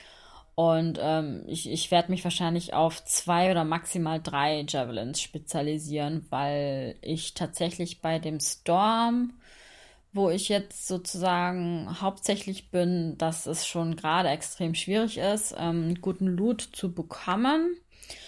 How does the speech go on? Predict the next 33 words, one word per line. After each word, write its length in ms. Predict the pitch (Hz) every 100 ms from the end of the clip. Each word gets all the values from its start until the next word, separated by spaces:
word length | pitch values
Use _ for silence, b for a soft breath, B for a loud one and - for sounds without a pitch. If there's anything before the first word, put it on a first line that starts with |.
| B B B B -
Zu 120 | 214
diesem 280 | 190 214 -
aktuellen 400 | 240 - 185 208
Stand, 320 | - 240 220
wir 80 | 196
müssen 280 | 208 208 196
ja, 220 | 175 175
wir 80 | 185
müssen 200 | 190 175
ja 80 |
aufpassen, 400 | 208 220 - 196
wenn 100 | 165
wir 120 | 170 180
den 40 |
Podcast 500 | 220 214 190 185 -
hochladen, 560 | 247 - 160 151 160 165
weil 300 | 170 165 165
zu 120 | 185
dem 160 | 190
aktuellen 360 | - 220 - 196
Stand, 340 | - 202 214
wir 140 | 208 185
haben 120 | 180
jetzt 220 | 180 180
heute 300 | 196 190 190
den, 560 | 185 180 175 175 180 190 _ _ _ _ -
was 100 | 202
haben 160 | 196
wir 80 | 202
heute, 180 | 196 190
den 100 | 180
zwölften 500 | - 190 202 180 165
März? 520 | 185 254 370 -